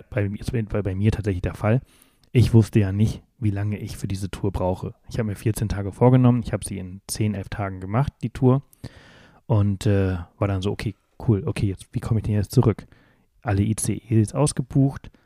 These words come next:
auch der Nachtzug war ausgebucht. Ich hätte noch einen Sitzplatz haben können, aber keinen Fahrradplatz mehr.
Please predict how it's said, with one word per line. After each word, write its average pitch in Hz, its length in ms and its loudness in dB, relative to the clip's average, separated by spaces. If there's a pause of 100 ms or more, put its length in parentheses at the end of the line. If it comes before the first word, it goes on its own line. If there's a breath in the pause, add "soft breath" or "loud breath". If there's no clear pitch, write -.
(120)
auch 104 140 -6
der 98 180 -4
Nachtzug 110 640 2
war 120 160 2
ausgebucht. 131 540 0
Ich - 100 -10
hätte 104 120 -4
noch 98 220 -4
einen 101 160 -8
Sitzplatz 139 480 -4
haben 139 220 -2
können, 131 160 0
aber 92 120 -6
keinen 104 220 -4
Fahrradplatz 156 600 -4
mehr. 170 200 0